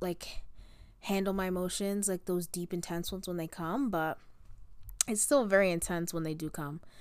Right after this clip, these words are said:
So I just wanted to talk to you guys about what's been going on in my life and try to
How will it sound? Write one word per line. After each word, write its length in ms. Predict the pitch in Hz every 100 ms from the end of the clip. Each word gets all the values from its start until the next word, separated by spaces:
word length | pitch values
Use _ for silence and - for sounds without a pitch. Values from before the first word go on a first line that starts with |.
| - - -
So 720 | - 185 180 175 170 175 - -
I 60 | 208
just 180 | -
wanted 220 | 220 202 202
to 320 | 180 170 170 -
talk 280 | - 247 -
to 80 | -
you 80 |
guys 180 | 165 165
about 160 | 175 160
what's 160 | 175
been 140 | 180 175
going 200 | 180 175
on 140 | 175
in 80 | 175
my 140 | 170
life 280 | 170 175 180
and 120 | -
try 200 | - 175 170
to 180 | 170